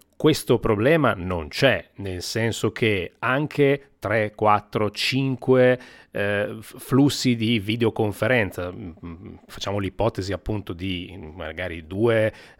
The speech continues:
bambini ragazzi che stanno, eh, seguendo una lezione online,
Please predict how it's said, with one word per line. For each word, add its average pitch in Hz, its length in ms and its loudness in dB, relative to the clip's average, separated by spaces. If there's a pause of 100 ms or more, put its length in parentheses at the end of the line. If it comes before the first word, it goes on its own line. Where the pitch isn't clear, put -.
bambini 104 460 -2
ragazzi 110 560 0
che 113 460 -2
stanno, 104 580 -2 (260)
eh, - 80 -8
seguendo 117 400 0
una 110 140 2
lezione 113 540 0
online, 95 720 0